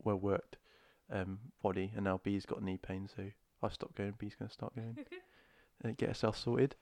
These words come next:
Speaker 1: which would be good. Um, but yeah, it's been interesting starting running. We have to start. We have to sit down and put a plan together and
Speaker 2: Yeah, I think we do.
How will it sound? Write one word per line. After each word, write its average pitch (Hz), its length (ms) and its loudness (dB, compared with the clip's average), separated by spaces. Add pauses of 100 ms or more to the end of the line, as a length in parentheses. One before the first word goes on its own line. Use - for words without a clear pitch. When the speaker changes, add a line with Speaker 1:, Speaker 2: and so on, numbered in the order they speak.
(260)
Speaker 1:
which 123 100 -4
would 117 60 -2
be 120 80 -2
good. 165 260 4 (300)
Um, 120 380 6 (320)
but 135 120 6
yeah, 147 140 4
it's 101 200 4
been 113 280 0 (1700)
interesting 117 680 -4 (180)
starting 117 340 0
running. 113 340 -2 (220)
We 123 60 0
have 113 140 4
to - 60 -4
start. - 320 0
We 117 80 2
have 107 100 4
to - 60 -10
sit - 160 -2
down 110 140 2
and 104 100 -6
put 110 100 2
a 107 40 0
plan 104 340 -2
together 101 440 -2
and 98 140 -4 (260)
Speaker 2:
Yeah, 214 400 0
I 220 40 -6
think 226 220 -10
we 226 80 -8
do. 208 380 -4